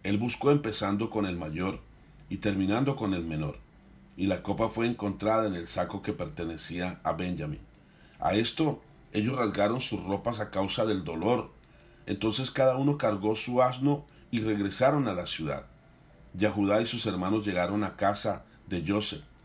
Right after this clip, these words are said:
Él aún estaba allí y ellos cayeron a tierra delante de él. Joseph les dijo a ellos, "¿Cómo pudieron hacer tal cosa? ¿No saben que un hombre tal como yo puede saber la verdad de, por adivinación?" Yahudá dijo,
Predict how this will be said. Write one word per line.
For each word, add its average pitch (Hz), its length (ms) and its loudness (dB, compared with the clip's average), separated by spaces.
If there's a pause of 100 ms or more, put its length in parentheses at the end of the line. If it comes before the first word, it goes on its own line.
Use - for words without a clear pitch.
(300)
Él 110 140 4
aún 139 180 4
estaba 135 360 4
allí 131 280 4
y 104 80 0
ellos 110 240 -2
cayeron 123 520 0
a 117 120 -2
tierra 107 280 2
delante 92 420 -2
de 80 220 -2
él. 76 120 -6 (560)
Joseph 104 300 2
les 101 160 0
dijo 98 260 0
a 107 80 6
ellos, 107 420 0 (360)
"¿Cómo 147 240 2
pudieron 131 480 2
hacer 101 280 -4
tal 95 220 -6
cosa? 85 300 -8 (500)
¿No 117 120 2
saben 151 280 4
que 143 120 0
un 113 140 4
hombre 135 240 2
tal 135 240 0
como 123 260 0
yo 104 180 0
puede 117 220 -2
saber 95 300 -2
la 110 80 4
verdad 92 380 -2
de, 107 140 -2
por 101 220 -2
adivinación?" 85 680 -4 (680)
Yahudá 101 400 2
dijo, 110 400 0